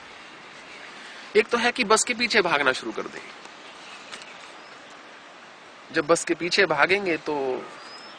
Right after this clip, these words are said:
पता नहीं पकड़ भी पाएंगे, नहीं पकड़ पाएंगे, गिर जाएंगे या खिड़की पर लटक कर जाएंगे।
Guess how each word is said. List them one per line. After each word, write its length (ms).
पता 160
नहीं 200
पकड़ 260
भी 100
पाएंगे, 300
नहीं 200
पकड़ 260
पाएंगे, 400
गिर 220
जाएंगे 440
या 200
खिड़की 320
पर 140
लटक 260
कर 100
जाएंगे। 500